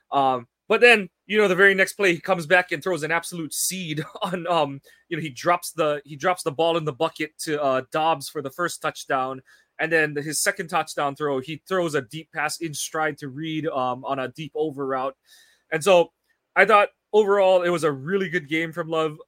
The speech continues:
Um, he had some bad drops from Aaron Jones, and of course Aaron Jones <laughs> catches the one he should drop at the end of the game. Um, so, you know, he ends, he ends up at, what is it, twenty-one for forty, but overall I thought that, you know, that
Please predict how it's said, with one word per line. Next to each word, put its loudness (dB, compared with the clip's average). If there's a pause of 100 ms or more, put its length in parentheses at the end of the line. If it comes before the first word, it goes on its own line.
(100)
Um, -2 (680)
he -12
had -10
some -4 (140)
bad -4
drops -4
from -10
Aaron -4
Jones, -4
and -6
of -4
course -4
Aaron -2
Jones -6
<laughs> -6
catches 0
the 2
one 0
he -8
should -6
drop 0
at -6
the -2
end -2
of -6
the -4
game. -4 (440)
Um, 4 (640)
so, 6 (260)
you -2
know, 6
he 2
ends, 0
he -4
ends -2
up -2
at, 2
what 2
is -2
it, -6
twenty-one 0
for -4
forty, -2
but -2 (540)
overall 4
I 6
thought 0
that, 4 (360)
you -4
know, 0
that 2